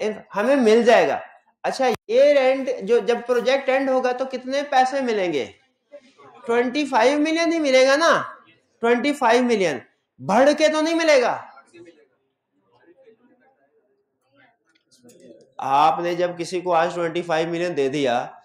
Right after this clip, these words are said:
तो चार साल के बाद वो आपको ट्वेंटी फ़ाइव मिलियन ही वापस करेगा। चार साल के बाद कितना करेगा? असल में एक concept है money cash, मनी cash flow का मतलब है जो पैसे आपको मिलेंगे,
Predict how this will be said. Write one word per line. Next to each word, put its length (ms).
तो 100
चार 340
साल 260
के 140
बाद 300
वो 100
आपको 300
ट्वेंटी 720
फ़ाइव 300
मिलियन 240
ही 60
वापस 340
करेगा। 360
चार 220
साल 220
के 60
बाद 160
कितना 240
करेगा? 320
असल 200
में 100
एक 120
concept 360
है 80
money 260
cash, 220
मनी 240
cash 220
flow 160
का 120
मतलब 340
है 140
जो 260
पैसे 380
आपको 720
मिलेंगे, 800